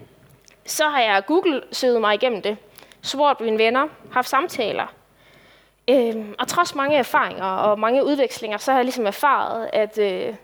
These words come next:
lige meget hvor meget jeg presser på, så er det som om, at håbet ikke altid bare lige kommer dalende, når jeg allermest har brug for det, eller hungrer efter det.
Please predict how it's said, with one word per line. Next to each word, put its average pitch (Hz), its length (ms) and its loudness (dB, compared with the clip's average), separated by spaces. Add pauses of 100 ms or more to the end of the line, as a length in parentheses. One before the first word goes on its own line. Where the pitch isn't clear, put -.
(360)
lige 277 120 2
meget 262 160 4
hvor 233 80 2
meget 233 200 2
jeg 262 100 2
presser 202 280 -14
på, 277 320 2
så 247 140 -8
er - 20 -8
det 226 80 -12
som 226 140 -6
om, 226 180 2
at - 320 -2 (280)
håbet 226 320 0
ikke 262 160 -10
altid 240 380 -6 (360)
bare 240 160 2
lige 247 140 -2
kommer 185 300 -2
dalende, 220 360 2
når 202 120 -4
jeg 202 180 -2
allermest 202 640 -2
har 208 120 -6
brug 247 240 -6
for - 180 -10
det, 196 140 -8 (640)
eller 202 260 2
hungrer 233 480 -2
efter - 240 -8
det. - 100 -20